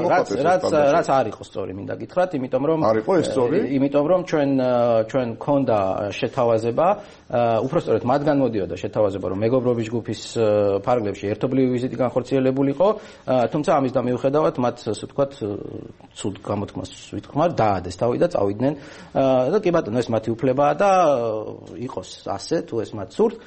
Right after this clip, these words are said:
Speaker 1: აა, თუმცა აქედან იმის, აა, ასე ვთქვათ,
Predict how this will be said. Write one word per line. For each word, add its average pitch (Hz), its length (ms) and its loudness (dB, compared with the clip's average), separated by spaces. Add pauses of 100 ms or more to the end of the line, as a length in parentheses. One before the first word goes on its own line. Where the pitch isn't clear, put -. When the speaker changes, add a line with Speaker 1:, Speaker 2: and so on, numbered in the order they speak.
(160)
Speaker 1:
აა, 131 560 2
თუმცა 156 340 0 (300)
აქედან 120 480 -2
იმის, 117 260 -6 (100)
აა, 113 720 0
ასე 107 140 -10
ვთქვათ, 107 300 -6